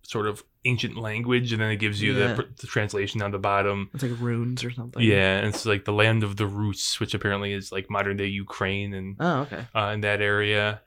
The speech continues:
Speaker 1: Uh, I read a little bit about the movie 'cause I thought it was interesting.
Speaker 2: Mm-hmm.
Speaker 1: Anyway, we meet Amleth as an adult, and he's with this band of, like, brutal warriors who, like, think they're wolves.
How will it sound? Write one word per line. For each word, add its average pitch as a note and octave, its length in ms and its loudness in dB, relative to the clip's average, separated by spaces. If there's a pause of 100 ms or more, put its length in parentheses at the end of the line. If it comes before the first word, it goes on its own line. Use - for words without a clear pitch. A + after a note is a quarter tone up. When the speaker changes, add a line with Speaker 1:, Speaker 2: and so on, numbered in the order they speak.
(380)
Speaker 1:
Uh, G#2+ 40 -4
I G#2 140 2
read G2 160 2
a - 20 0
little G2 180 2
bit G2+ 40 2
about G2 200 2
the G2+ 80 -4
movie G2 300 -4
'cause - 100 -16
I C3 80 -4
thought C#3+ 160 -4
it D3 40 -4
was D3+ 120 -6
interesting. A2 540 -4 (100)
Speaker 2:
Mm-hmm. F3 160 2
Speaker 1:
Anyway, A#2+ 460 6 (200)
we C3 160 6
meet B2 220 4
Amleth A2+ 420 4
as A2+ 140 4
an G#2+ 100 0
adult, G#2+ 540 4
and A2+ 100 2
he's A2 180 0
with A#2 180 0
this G#2+ 160 2
band G#2+ 520 2
of, G2+ 460 0 (720)
like, G#2 240 0
brutal A2+ 1200 6
warriors G#2 1080 2 (100)
who, G2+ 340 0
like, G2+ 180 0
think A2 200 -2
they're G#2+ 140 2
wolves. G#2 840 -2